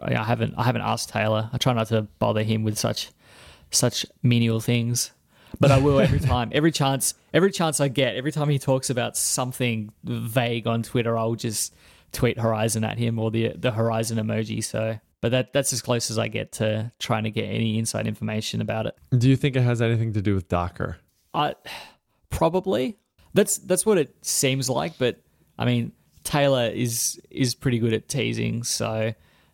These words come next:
Speaker 1: he, he could be looking at something completely unrelated that is, that is pertaining to Docker. You never know.
Speaker 2: Yeah, I kinda tend to think it has to do with Docker as well, which would be interesting.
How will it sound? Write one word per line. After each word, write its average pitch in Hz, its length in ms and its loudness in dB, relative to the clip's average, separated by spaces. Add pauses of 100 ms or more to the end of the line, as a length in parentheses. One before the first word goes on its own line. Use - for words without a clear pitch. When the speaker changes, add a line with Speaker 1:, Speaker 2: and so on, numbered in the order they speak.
(160)
Speaker 1:
he, 135 200 0
he 139 140 2
could 135 240 2 (280)
be 131 120 2
looking 123 300 -2
at 104 80 -2
something 117 300 -4
completely 117 500 0
unrelated 113 580 -2
that 110 140 -4
is, 110 420 -4
that 120 220 -2
is 117 300 -2 (160)
pertaining 113 400 -2
to - 80 -8
Docker. 113 560 -4
You 120 100 -4
never 120 180 0
know. 113 220 -2 (200)
Speaker 2:
Yeah, 104 260 4 (240)
I 110 100 2
kinda 117 220 2
tend 104 240 -2
to 95 40 -4
think 101 220 -2
it 95 60 0
has 95 240 2
to - 60 -8
do 95 100 2
with 92 80 0
Docker 95 460 -4 (200)
as 87 140 0
well, 95 320 -2 (800)
which - 180 2
would 110 80 0
be 110 120 4
interesting. 95 560 -4